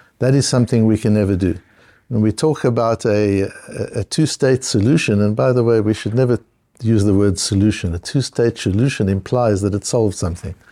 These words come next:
and we know it solves nothing. So the, the United Nations can call it a two-state solution. We should call it a two-state disaster, because we've seen the disaster that's resulted from, from two states. But to reward the Palestinians f-,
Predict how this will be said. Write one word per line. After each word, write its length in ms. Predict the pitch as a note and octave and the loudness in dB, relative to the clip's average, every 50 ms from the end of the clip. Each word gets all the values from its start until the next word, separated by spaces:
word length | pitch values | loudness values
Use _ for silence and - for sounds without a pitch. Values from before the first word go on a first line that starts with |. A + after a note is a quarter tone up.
| - - - - - D#3+ - _ | -20 -20 -20 -18 -16 -18 -16 _
and 180 | - A2+ G#2 G2+ | -4 0 0 2
we 100 | G#2 G#2 | 2 2
know 160 | G#2+ A2 A2 | 2 4 2
it 100 | G#2+ G#2 | 2 0
solves 320 | - - A#2+ G#2 G2 F2 F#2+ | 0 -2 0 0 0 0 0
nothing. 400 | G#2 A2 G2 - - D#2+ D#2 D2+ | 0 -2 -2 -2 -4 -6 -6 -8
So 220 | - - A2+ G2 | -8 -6 -6 -4
the, 160 | G2 - - - _ _ - - _ _ _ _ | -4 -6 -8 -10 _ _ -20 -20 _ _ _ _
the 100 | - G#2 | 0 0
United 380 | G#2+ G#2+ A#2 B2 A#2 - A#2+ G#2+ | 2 2 2 0 0 0 0 0
Nations 380 | B2 D3 D3+ C#3 - B2 A2 - | 2 2 2 0 0 -4 -4 -2
can 140 | - A#2+ | -4 -6
call 320 | G#2 - - A#2+ G#2+ G2+ G2+ | -6 -4 -2 -2 0 0 0
it 120 | G2 - G#2+ | 0 -2 -4
a 20 | |
two-state 680 | - - - A#2+ A2 G2+ - - - - A#2 G#2 G2 - | -6 -4 -2 -2 -2 -2 -2 -8 -4 0 0 0 0 0
solution. 500 | - - G2+ F#2+ G#2 G#2 - - A2 G#2+ | 0 0 2 2 2 0 0 0 0 0
We 120 | A2+ B2+ | 2 2
should 220 | B2 - - B2 - | 0 0 -4 -6 -6
call 260 | - - B2+ B2 B2 | -4 -2 0 2 2
it 120 | A#2+ - | 0 -2
a 60 | - G2+ | -4 -8
two-state 560 | - - - B2+ A2+ - - A#2+ A2 G#2 - | -4 -2 -2 -2 -2 -2 -2 -2 -2 0 0
disaster, 600 | - A2 F#2+ A2 A2+ G#2+ - - - - - - _ _ - - - - - - _ - D#3 | 0 -2 0 2 0 0 0 -2 -8 -14 -16 -18 _ _ -20 -20 -20 -20 -20 -20 _ -12 -10
because 300 | A2 F2+ - A2 G2+ G#2+ | -10 -4 -2 0 2 2
we've 160 | A2+ A#2 - | 2 2 0
seen 300 | - - F#3+ E3 A2+ F#2+ | 0 2 2 4 4 4
the 100 | G2 F#2+ | 2 2
disaster 500 | G2+ G2+ F2+ G#2 G#2+ A2 A2 - - A2 | 2 2 2 2 2 0 -2 -2 -4 -2
that's 300 | G#2 A2 G#2 - - - | 0 0 -2 -2 -2 -4
resulted 500 | A2 G2+ A2 B2+ C3 B2+ B2+ - G2+ - | -2 0 2 2 0 0 0 -2 -6 -4
from, 280 | - - F2+ F2+ F#2 - _ | -4 -6 -4 -4 -6 -10 _
from 260 | - - - G2+ F#2 | -12 -6 -6 -4 -4
two 180 | - - - G2 | -4 -6 -6 -6
states. 400 | F2+ - - F2+ D#2+ - - - - - - - - - - | -6 -6 -8 -8 -8 -8 -12 -18 -20 -18 -18 -18 -18 -20 -6
But 160 | _ A2 G2+ - | _ -4 -2 0
to 160 | - A#2+ A2 | 0 2 2
reward 760 | G#2 G#2 G2+ G2+ G2 G2+ G#2+ C3 F3+ G#3 G3 E3 C#3+ B2+ - _ _ _ _ _ _ _ _ _ | 4 4 4 4 4 4 4 4 4 2 2 0 -2 -6 -10 _ _ _ _ _ _ _ _ _
the 80 | A2+ | -8
Palestinians 1120 | - - A#2 A2+ A2 A2 G#2 - - - D#3+ F3+ F#3 E3+ D3+ B2+ A#2 G#2 G2+ F#2+ - - - - _ _ _ _ | -6 -2 -2 0 0 -2 -4 -4 -2 0 2 4 4 4 4 4 4 2 2 0 -2 -6 -10 -14 _ _ _ _
f-, 220 | - - - - | -20 -20 -14 -12